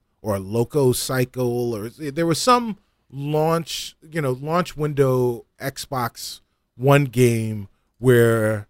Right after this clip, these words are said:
there was a mechanic who was repairing a motorcycle, and the motorcycle was sentient and was, you know, carrying the motor, you know, carrying this mechanic, like, dragging him behind him.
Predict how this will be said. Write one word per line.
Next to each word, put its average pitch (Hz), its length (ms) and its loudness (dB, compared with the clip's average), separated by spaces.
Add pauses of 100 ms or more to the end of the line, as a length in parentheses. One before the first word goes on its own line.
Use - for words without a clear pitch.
(680)
there 127 160 6
was 120 200 2
a 123 100 0
mechanic 151 800 4
who - 200 -2
was 120 240 4
repairing 147 600 0
a 127 60 -4
motorcycle, 139 1080 0 (240)
and 120 120 -2
the 110 60 0
motorcycle 139 920 2
was 107 180 -6
sentient 151 880 0 (460)
and 117 500 2
was, 107 340 -8 (380)
you 151 120 -2
know, 117 100 -4
carrying 156 600 2
the 135 80 -2
motor, 143 340 2
you 160 120 -4
know, 120 100 -2
carrying 160 460 -2
this 135 220 -6
mechanic, 156 540 -6
like, 120 200 -6
dragging 139 560 2
him 98 380 -12 (480)
behind 135 580 4
him. 147 420 -2